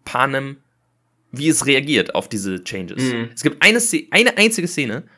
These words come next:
Speaker 1: wo man's angedeutet, und zwar in diesem Krankenhaus, wo diese Sch-, Krankenschwestern, äh, hier, ähm, Lucy Gray, äh, Gitarre spielen sehen und man so merkt,
Speaker 2: Ja.
Speaker 1: ah, sie werden dafür berührt. Und sowas hätte ich mir, glaub ich, mehr gewünscht, weil du hast immer nur als Vergleichswert diese komische Akademie, die da so ein Public Screening hat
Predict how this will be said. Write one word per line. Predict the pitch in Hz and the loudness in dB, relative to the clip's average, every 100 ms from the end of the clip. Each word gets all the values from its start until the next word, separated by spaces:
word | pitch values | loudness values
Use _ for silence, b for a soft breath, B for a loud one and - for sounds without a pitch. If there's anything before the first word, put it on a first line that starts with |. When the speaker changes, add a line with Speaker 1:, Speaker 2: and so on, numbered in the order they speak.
| b - | b -4
Speaker 1:
wo | 139 | 0
man's | 143 139 | 2 2
angedeutet, | 131 127 110 107 127 | -2 2 4 4 0
und | |
zwar | - 120 | 0 0
in | - | 2
diesem | 113 | -4
Krankenhaus, | 110 151 101 110 120 | -2 -2 0 -2 -2
wo | 120 | -2
diese | 110 107 | -2 -2
Sch-, | 107 | -4
Krankenschwestern, | - 123 - 127 123 117 - | -6 -8 -6 -2 -2 -2 -4
äh, | 98 104 101 - _ _ _ - | -4 -4 -4 -10 _ _ _ -12
hier, | 120 107 98 | 0 0 2
ähm, | 101 98 98 98 _ _ - | -2 -2 -6 -10 _ _ -10
Lucy | 120 131 123 | -4 -2 -2
Gray, | 117 110 113 113 | 2 6 6 4
äh, | - 104 101 98 95 _ - | 2 0 0 -2 -6 _ -16
Gitarre | - 127 123 | 2 2 2
spielen | - 95 | -2 -4
sehen | 101 139 - b b | -2 -4 -8 b b
und | 113 | 0
man | 110 | 2
so | |
merkt, | 110 120 | 4 4
Speaker 2:
Ja. | - | 6
Speaker 1:
ah, | 123 | 0
sie | 117 | 2
werden | 117 | 0
dafür | 117 110 | 0 -2
berührt. | 113 - B B B _ - | -6 -6 B B B _ -6
Und | 117 | 0
sowas | 180 208 | 2 4
hätte | 175 | 2
ich | - | 2
mir, | 143 | 4
glaub | 131 | 4
ich, | 127 | 4
mehr | 127 | 2
gewünscht, | 117 104 104 | 2 0 0
weil | 113 107 B | 0 0 B
du | 131 | -6
hast | 127 170 - | -2 -2 2
immer | 170 | 2
nur | 165 | 4
als | 123 | 2
Vergleichswert | - 123 135 - 147 b b _ | -2 0 0 2 -4 b b _
diese | 123 | -4
komische | 117 147 - | 0 0 2
Akademie, | 123 120 101 98 131 | 0 0 -2 -4 -4
die | 170 | 2
da | 120 | 4
so | 107 104 | 4 2
ein | 95 | 0
Public | 120 - 107 | -2 -2 -6
Screening | - 120 147 175 | -4 -4 -4 -2
hat | 202 - | -4 -6